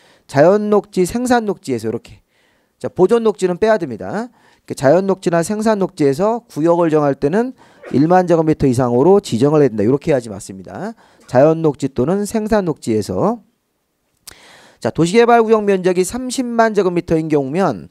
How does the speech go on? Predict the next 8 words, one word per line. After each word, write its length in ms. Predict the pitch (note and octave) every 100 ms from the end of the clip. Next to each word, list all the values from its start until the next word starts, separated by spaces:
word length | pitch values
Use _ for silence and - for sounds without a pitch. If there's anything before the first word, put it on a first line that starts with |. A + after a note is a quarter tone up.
| _ - _
공람기간 840 | - D3+ F#3+ G#3+ G#3+ G3 F#3+ F#3 E3+
만료 340 | C3+ C#3+ D3
후 120 | F3+
공청회를 600 | F3+ D3+ E3 F3 E3+ E3
개최할 1120 | D3 C3 - F#3+ A#3 - _ _ _ _ A3 A3
수 200 | - G#3+
있다. 640 | F3 - C#3 C3 G#2 E2+ -
동그라미죠? 580 | C3+ D#3+ D#3+ D3+ G#3+